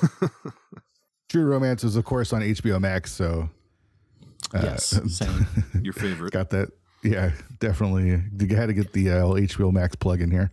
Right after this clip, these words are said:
Speaker 3: <laughs> Yeah,
Speaker 1: And then,
Speaker 3: look, we
Speaker 1: uh,
Speaker 3: have the, uh, we get paid to mention H B O Max on Sidetrack, but not this show. So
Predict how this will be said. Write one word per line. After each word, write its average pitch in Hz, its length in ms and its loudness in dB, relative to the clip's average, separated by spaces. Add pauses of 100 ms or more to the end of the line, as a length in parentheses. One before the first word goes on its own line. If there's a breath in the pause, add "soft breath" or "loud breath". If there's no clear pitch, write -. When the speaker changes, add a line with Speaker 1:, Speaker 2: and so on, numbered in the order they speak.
Speaker 3:
<laughs> - 80 -8
Yeah, 120 140 4 (140)
Speaker 1:
And 110 200 4
then, 107 60 2
Speaker 3:
look, 92 240 4
we 87 80 6
Speaker 1:
uh, 131 40 4
Speaker 3:
have 147 280 4
the, 131 240 2
uh, 113 320 -2 (120)
we 131 200 -2
get 151 160 0
paid 165 300 4
to 135 60 2
mention 123 300 2
H 113 180 -2
B 117 80 -2
O 104 80 0
Max 98 280 -2
on 95 120 -4
Sidetrack, 90 560 -2
but 98 120 -2
not 107 220 0
this 123 160 -2
show. 71 260 -8
So - 220 0